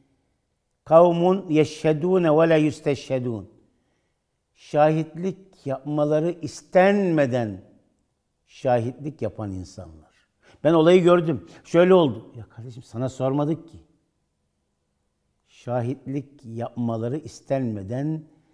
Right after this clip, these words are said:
şahitlik yapanlar. "Ve yehûnûne ve la yu'temenûn." Emanete riayet etmeyip hainlik yapan insanlar.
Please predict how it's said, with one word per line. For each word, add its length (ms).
şahitlik 760
yapanlar. 520
"Ve 120
yehûnûne 920
ve 120
la 460
yu'temenûn." 1200
Emanete 680
riayet 500
etmeyip 520
hainlik 1200
yapan 360
insanlar. 680